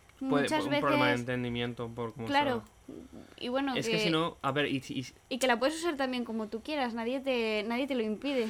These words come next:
Speaker 2: <laughs> Y si quieres dos,
Speaker 1: Lo que también hay que
Speaker 2: pues
Speaker 1: pensar
Speaker 2: dos.
Speaker 1: es que esto también puede activar turnos a la larga.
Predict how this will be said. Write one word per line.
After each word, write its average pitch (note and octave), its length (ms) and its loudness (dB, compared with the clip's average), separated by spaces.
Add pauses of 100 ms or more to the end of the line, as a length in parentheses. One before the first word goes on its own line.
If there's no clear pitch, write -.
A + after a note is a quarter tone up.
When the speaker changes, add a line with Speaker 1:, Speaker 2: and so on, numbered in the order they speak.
(180)
Speaker 2:
<laughs> - 200 -14
Y B3+ 280 0
si A#3+ 120 0
quieres B3+ 320 2
dos, C#4 280 2
Speaker 1:
Lo C3+ 160 0
que - 100 -8
también C3+ 220 0
hay D3 40 -2
que D#3+ 120 -2
Speaker 2:
pues D#3 100 0
Speaker 1:
pensar E3+ 380 2
Speaker 2:
dos. - 120 -10
Speaker 1:
es - 240 -8
que D3 280 -4
esto C#3+ 280 -6
también C#3 320 -4
puede C#3 200 -4
activar B2+ 480 -2
turnos C3 420 -4
a C#3 60 0
la B2+ 120 2
larga. A#2+ 380 -4